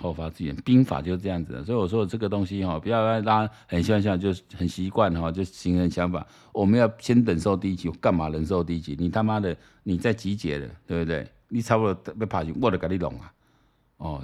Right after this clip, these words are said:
就有时候就是，就是，因为我们一旦要进行不对称的作战哦，我们自己就是要把自己弄很强。我打了你，你都还，你，你，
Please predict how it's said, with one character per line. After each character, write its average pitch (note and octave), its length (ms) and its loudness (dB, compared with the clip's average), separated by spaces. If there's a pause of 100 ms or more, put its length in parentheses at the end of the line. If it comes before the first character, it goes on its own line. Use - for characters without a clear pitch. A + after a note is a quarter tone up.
(100)
就 C#3 100 2
有 F#2+ 160 4
时 F#2 80 0
候 A#2 60 4
就 G#2+ 160 2
是， G#2 160 -2
就 G#2 140 0
是， G#2+ 100 -2 (240)
因 C3+ 80 6
为 C3 80 8
我 F#2+ 80 4
们 F2+ 220 0
一 G2 120 -6
旦 A#2 140 0
要 A2+ 100 4
进 G#2+ 220 2
行 E2+ 120 0
不 F2+ 120 -8
对 G2 180 0
称 E2+ 220 -2
的 D#2 60 -2
作 D#2+ 200 -4
战 D2 280 -8
哦， C#2 120 -14 (600)
我 D#2+ 120 -6
们 D#2 140 -4
自 F#2 220 -8
己 C2+ 260 -10
就 F2 100 -8
是 D#2+ 120 -8
要 D#2+ 100 -2
把 C#2 80 -8
自 - 120 -16
己 E2 100 -4
弄 D#2 160 -4
很 C#2+ 80 -12
强。 D2 120 -10
我 G2 80 0 (140)
打 F#2 240 0
了 A2 160 4
你， F2 240 -2 (760)
你 E2 160 -4
都 G2+ 180 2
还， E2+ 200 -2 (140)
你， F2+ 320 -4
你， F2 180 0